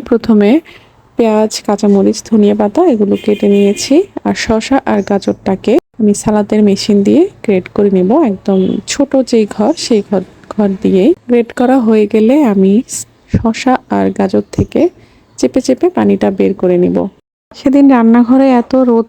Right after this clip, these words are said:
পড়ছিল যে ভিডিওটা একদম ঝাপসা হয়ে গেছে। বেশি আলো দেখে আমি অনেক খুশি হয়েছিলাম, কিন্তু এতে আমার ক্ষতিই হলো।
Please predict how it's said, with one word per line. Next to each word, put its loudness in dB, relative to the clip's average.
পড়ছিল -2
যে -2
ভিডিওটা 2
একদম 0
ঝাপসা -2
হয়ে 2
গেছে। -2
বেশি 0
আলো 4
দেখে 0
আমি 4
অনেক 2
খুশি -2
হয়েছিলাম, 2
কিন্তু 0
এতে 0
আমার 2
ক্ষতিই 0
হলো। 2